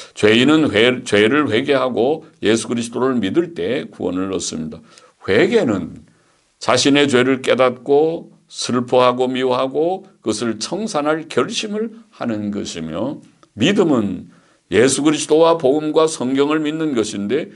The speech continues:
복음을 이해하고 지식이 있어야 되고 찬동하고 그리고 예수 그리스도를 의지하는, 신뢰하는, 의지하는 것이 참 믿음이다.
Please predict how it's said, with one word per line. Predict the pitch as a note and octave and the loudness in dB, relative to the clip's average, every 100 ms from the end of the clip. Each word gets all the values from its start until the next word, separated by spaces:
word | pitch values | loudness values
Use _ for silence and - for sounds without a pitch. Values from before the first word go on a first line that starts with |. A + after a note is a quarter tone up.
| _ _ | _ _
복음을 | G#2 A2 C#3 D3 D3+ D3 G#2+ | -4 0 0 0 -2 -4 -8
이해하고 | G2 C3 C3 B2 B2+ C3 A#2 G#2 F#2+ F2 E2+ _ _ | -2 2 2 2 0 0 2 0 -2 -6 -10 _ _
지식이 | - C#3 - A2+ | -12 -10 -8 -8
있어야 | G#2 - F#2+ | -8 -8 -8
되고 | E2+ E2+ C3 D3 - _ | -8 -8 -8 -10 -14 _
찬동하고 | - - A#2 C3+ F#3+ F#3+ A#2+ F#2 F2+ E2+ D#2+ - - _ | -10 0 0 2 2 2 0 -2 -2 -2 -4 -10 -20 _
그리고 | - B2+ A#2+ D3+ E3 - - - | -2 0 4 4 4 -2 -14 -2
예수 | G#2 A#2+ A#2 | 0 0 -2
그리스도를 | A#2+ A2 A#2+ C3 C3+ | -4 -4 -4 -4 -4
의지하는, | A#2+ G#2+ G#2 A#2 G2 F#2 E2 | -4 -2 0 0 -2 -4 -10
신뢰하는, | - - G2+ A2 G#2 F#2 F#2 E2+ D#2+ D#2 - _ | -10 -8 -4 0 0 -2 -8 -10 -14 -16 -20 _
의지하는 | F#2+ G#2 G#2 D#3 D3 D2+ F2 D2+ - - _ | -8 -6 -4 -4 -4 -6 -10 -10 -14 -20 _
것이 | - - F2+ B2+ E3+ - _ _ _ A2 C3+ | -10 -6 -2 -2 -4 -10 _ _ _ -6 -6
참 | - - G2 F2+ | -6 -6 -4 -4
믿음이다. | F2 E2+ F2 F2+ - | -4 -6 -6 -8 -12